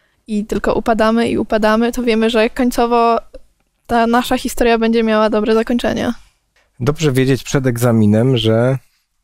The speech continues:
Speaker 2: będzie zdany. A no właśnie, to wtedy motywuje czy demotywuje do nauki?
Speaker 1: Jak dla mnie to tak trochę zmniejsza stres,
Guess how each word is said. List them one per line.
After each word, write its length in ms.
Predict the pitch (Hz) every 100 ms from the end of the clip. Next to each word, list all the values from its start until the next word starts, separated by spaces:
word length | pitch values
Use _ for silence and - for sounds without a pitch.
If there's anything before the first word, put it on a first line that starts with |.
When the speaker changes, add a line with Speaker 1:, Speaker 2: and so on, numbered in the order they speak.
| -
Speaker 2:
będzie 320 | 104 113 117
zdany. 360 | 107 101 87 80 - _ _ _ _ _ _ _ _ _ _ _ _ _ _ _ _ _ - -
A 60 |
no 100 | 147
właśnie, 240 | 151 117 113
to 100 | 113
wtedy 260 | - 131
motywuje 720 | 123 135 139 139 156 185 226 208 _ _ _ _
czy 140 | - 165
demotywuje 800 | 151 120 104 - 92 98 90 95 - _
do 120 | 101
nauki? 580 | 104 95 95 92 139 98 - _ _ _ _ _ _ _ _
Speaker 1:
Jak 140 | 247 226
dla 140 | 294
mnie 120 | 330
to 80 | 302
tak 120 | 262
trochę 260 | - 262 262
zmniejsza 480 | 247 247 311 302 277
stres, 560 | - - - - -